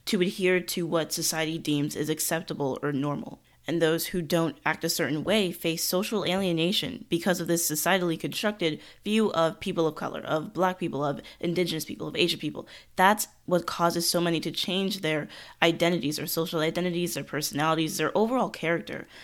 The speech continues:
because of this existence of oppression. Meaning,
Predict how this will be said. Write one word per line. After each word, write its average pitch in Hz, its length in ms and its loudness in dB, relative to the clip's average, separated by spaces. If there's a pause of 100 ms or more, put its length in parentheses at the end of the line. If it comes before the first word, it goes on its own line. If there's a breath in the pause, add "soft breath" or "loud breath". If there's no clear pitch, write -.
(160 loud breath)
because 175 480 4
of 147 120 -6
this 156 280 -2 (340)
existence 170 540 -2
of 143 80 -4
oppression. - 420 -8 (240)
Meaning, 175 360 4